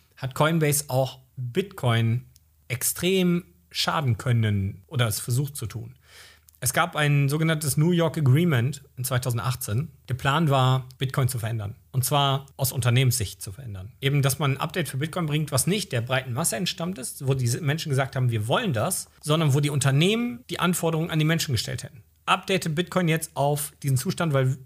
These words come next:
das ist für uns der richtige Weg.“ Das ist der Block Size War. Oder so ist es in die Geschichte eingegangen. Es ging darum, die Bitcoin-Blöcke größer zu machen. Bitcoin wird bewusst alle zehn Minuten um einen ganz kleinen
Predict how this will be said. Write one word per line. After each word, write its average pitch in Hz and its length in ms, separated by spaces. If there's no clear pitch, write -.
das 135 200
ist 127 80
für - 100
uns 165 220
der 123 140
richtige 127 340
Weg.“ - 260
Das 131 160
ist - 200
der 127 460
Block 143 320
Size 107 460
War. 98 320
Oder 117 180
so 127 140
ist 127 140
es 120 100
in 117 100
die 113 80
Geschichte 120 360
eingegangen. 101 420
Es - 120
ging 196 180
darum, 180 480
die 156 60
Bitcoin-Blöcke 139 520
größer 101 340
zu 101 120
machen. 107 220
Bitcoin 170 560
wird 147 320
bewusst 147 440
alle 160 200
zehn 160 160
Minuten 147 600
um 143 220
einen 135 240
ganz 156 260
kleinen 151 500